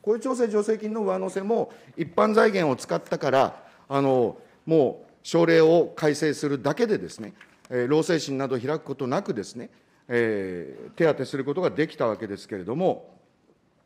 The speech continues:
で、この休業給付金についてですね、あの、これすごい多分使い勝手がいいと思うんです。だけども、あの、執行率が低いんですね。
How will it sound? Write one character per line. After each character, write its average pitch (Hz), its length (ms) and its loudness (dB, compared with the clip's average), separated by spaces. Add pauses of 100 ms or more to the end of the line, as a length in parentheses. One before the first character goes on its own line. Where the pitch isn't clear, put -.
(140)
で、 151 200 -2
こ 180 120 -4
の 196 180 -4 (300)
休 247 240 -6
業 247 200 -2
給 233 260 -8
付 - 120 -14
金 226 200 -6
に 214 100 -4
つ 220 160 -8
い 190 80 -6
て 120 140 -6
で 85 100 -10
す - 120 -20
ね、 92 180 -16 (340)
あ 135 100 -10
の、 135 260 -2 (180)
こ 208 100 -2
れ 147 100 -6
す - 220 -8
ご 262 100 0
い 233 60 -2
多 214 140 -2
分 170 120 -2
使 - 280 0
い - 20 4
勝 220 160 0
手 185 80 0
が 151 80 2
い 269 220 2
い 277 80 -2
と 190 80 4
思 110 100 0
う 95 40 -4
ん 90 40 -8
で - 60 -14
す。 - 80 -20
だ 240 160 4
け 254 160 -2
ど 254 80 2
も、 254 360 0 (360)
あ 147 120 0
の、 135 400 2 (440)
執 - 220 -10
行 220 120 4
率 190 160 -2
が 104 80 -8
低 - 320 0
い 262 60 4
ん 139 60 -2
で 95 80 -6
す - 100 -18
ね。 69 160 -20